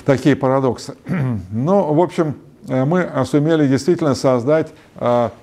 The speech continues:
самодостаточную экономику с единым, как говорят, народохозяйственным комплексом. Э, ну и, э, конечно,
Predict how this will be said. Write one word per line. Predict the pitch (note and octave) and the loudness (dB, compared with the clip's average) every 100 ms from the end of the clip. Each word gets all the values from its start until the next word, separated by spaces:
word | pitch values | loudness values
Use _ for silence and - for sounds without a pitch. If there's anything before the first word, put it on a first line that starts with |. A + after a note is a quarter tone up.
| - | -2
самодостаточную | D3 C3+ C3+ A#2+ E3 D#3 - B2+ B2 B2 - | 0 2 0 0 -4 -4 -4 -2 -2 -4 -8
экономику | B2+ C3+ C3 E3 D#3+ D3+ D#3 C3 - - | -2 0 0 -2 -4 -2 -2 -2 -10 -20
с | - | -4
единым, | C3 B2 E3 D#3 | 0 2 2 0
как | - B2 | 0 0
говорят, | A2+ B2 C3 B2+ - - | 2 2 2 -2 -6 -4
народохозяйственным | A#2+ C3 C3+ - A#2 B2 A#2+ B2+ A2 | 0 0 0 -2 -2 -2 -4 -6 -4
комплексом. | A#2+ G2+ G2+ - G2 E2+ - - - - - - | -4 -4 -6 -8 -12 -12 -20 -20 -20 -20 -20 -2
Э, | B2+ B2+ | 2 2
ну | B2+ F3+ F#3+ - | 4 2 0 0
и, | C#3+ D3 C#3 | 2 4 2
э, | A#2 C3 C3 B2 - - _ _ - | 2 2 2 0 -4 -18 _ _ -8
конечно, | A#2+ D#3 D3+ C3+ B2 | -4 -2 -2 -2 -2